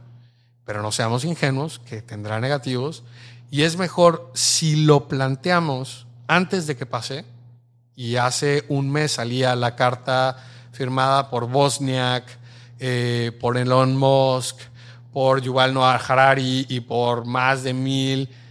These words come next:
académicos, científicos, en el que decían, "Oigan, paren esto, aunque sea seis meses,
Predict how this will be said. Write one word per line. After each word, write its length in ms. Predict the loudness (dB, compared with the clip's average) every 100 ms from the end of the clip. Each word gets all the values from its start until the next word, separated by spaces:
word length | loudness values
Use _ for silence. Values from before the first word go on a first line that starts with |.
| -8
académicos, 840 | -4 0 2 2 0 -2 0 0 0
científicos, 840 | -4 -8 -6 -6 -6 -8 -6 -6 -6
en 60 |
el 80 | -8
que 100 | -6
decían, 300 | -6 -4 -4
"Oigan, 260 | -2 -2 -4
paren 240 | -4 -4
esto, 420 | -6 -8 -8 -8 -8
aunque 260 | -10 -10
sea 180 | -8 -6
seis 400 | -6 -6 -8 -6
meses, 560 | -4 -4 -6 -12 -18